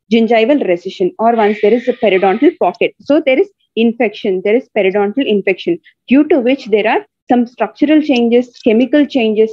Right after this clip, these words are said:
cytotoxic changes that are seen to cementum. Isn't it? We have seen.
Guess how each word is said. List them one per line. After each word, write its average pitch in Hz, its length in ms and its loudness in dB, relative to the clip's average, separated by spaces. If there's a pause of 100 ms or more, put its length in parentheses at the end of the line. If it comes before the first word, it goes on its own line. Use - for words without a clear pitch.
cytotoxic 226 600 -2
changes 226 320 0
that 214 160 -2
are 208 140 -2
seen 214 180 0
to 294 60 0
cementum. 190 440 0
Isn't 247 240 2
it? 302 120 -2
We 247 100 0
have 233 180 0
seen. 233 240 -2